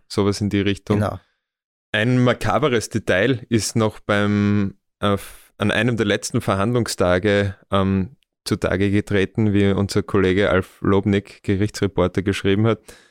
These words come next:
Speaker 1: Äh, es sind nämlich Kopf, Beine, Hände des Opfers aus der Mur geborgen worden. Der Rumpf, der Torso hat zunächst noch gefehlt.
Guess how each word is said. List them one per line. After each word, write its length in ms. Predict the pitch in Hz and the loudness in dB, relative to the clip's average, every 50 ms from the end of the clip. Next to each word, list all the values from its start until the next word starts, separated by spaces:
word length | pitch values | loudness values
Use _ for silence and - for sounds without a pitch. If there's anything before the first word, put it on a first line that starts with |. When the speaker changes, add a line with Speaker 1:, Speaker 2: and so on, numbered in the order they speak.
| _ _ _ _ _ _ _ _ _ - | _ _ _ _ _ _ _ _ _ -4
Speaker 1:
Äh, 240 | 98 95 95 95 - - | 0 0 2 0 0 -2
es 120 | 104 - | -2 -2
sind 160 | - 120 120 | -2 -2 0
nämlich 340 | 120 113 113 110 104 - _ | 0 0 0 0 -2 -4 _
Kopf, 540 | - - - 120 - - - - - - - - - | -6 -2 -2 -2 -2 -4 -8 -10 -10 -10 -12 -8 -4
Beine, 420 | - 92 85 95 101 113 127 127 | -2 0 0 0 0 0 0 0
Hände 600 | 117 101 104 80 90 107 117 113 131 123 120 120 | -2 -2 0 0 2 2 2 2 2 2 0 0
des 280 | 117 - 107 98 - - - | 0 -2 -4 -2 -2 -2 -2
Opfers 760 | 101 101 - - - - 120 127 143 139 - - - - - _ _ _ _ _ _ | -2 -2 -2 -8 -2 0 0 0 2 0 -4 -8 -10 -10 -14 _ _ _ _ _ _
aus 160 | - 110 - | -6 -6 -2
der 100 | - 113 107 | -2 0 2
Mur 340 | 107 110 120 135 143 131 - | 2 4 4 2 2 0 -2
geborgen 580 | - 113 - - 101 92 95 107 117 117 113 104 | -4 -4 -2 0 2 2 2 2 2 0 0 2
worden. 280 | 104 104 107 127 139 135 - - - _ _ - | 2 2 2 0 -2 -4 -8 -14 -20 _ _ 0
Der 100 | 117 110 | 0 2
Rumpf, 560 | 95 107 113 143 175 196 - - - - - | 2 2 4 4 4 2 0 -4 -8 -10 -6
der 140 | - 117 - | -6 -4 0
Torso 380 | - 110 107 113 - - 123 | 2 2 2 2 0 0 0
hat 140 | 120 117 - | -2 -2 -2
zunächst 380 | - 117 104 110 117 - - - | -2 0 0 0 -2 -4 -4 -4
noch 160 | 127 120 - | -4 -4 -2
gefehlt. 880 | - 120 - - - - _ - 101 95 110 113 113 - - - - | -4 -4 -4 -6 -10 -12 _ -2 -2 0 0 0 -2 -4 -6 -12 -20